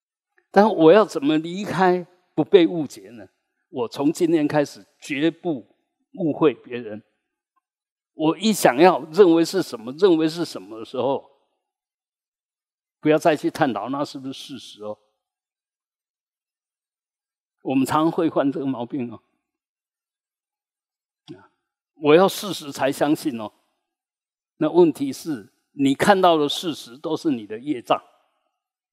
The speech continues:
你以为是事实的都是你的业力，你认为这个才是事实，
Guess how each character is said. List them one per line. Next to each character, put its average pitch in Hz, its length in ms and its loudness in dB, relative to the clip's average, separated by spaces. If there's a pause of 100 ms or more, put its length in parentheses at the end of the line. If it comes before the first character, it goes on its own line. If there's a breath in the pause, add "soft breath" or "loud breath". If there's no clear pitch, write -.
(880)
你 151 140 4
以 160 260 -4
为 196 140 8
是 196 200 -4
事 190 240 -8
实 156 180 -10
的 156 100 -2
都 175 160 -2
是 156 160 -2
你 107 140 -4
的 113 80 -8
业 139 180 -4
力， 131 240 -10 (1300)
你 151 240 4
认 151 320 2
为 156 100 2
这 185 140 -2
个 156 100 -4
才 139 160 -4
是 160 100 -2
事 147 280 -10
实， 107 340 -18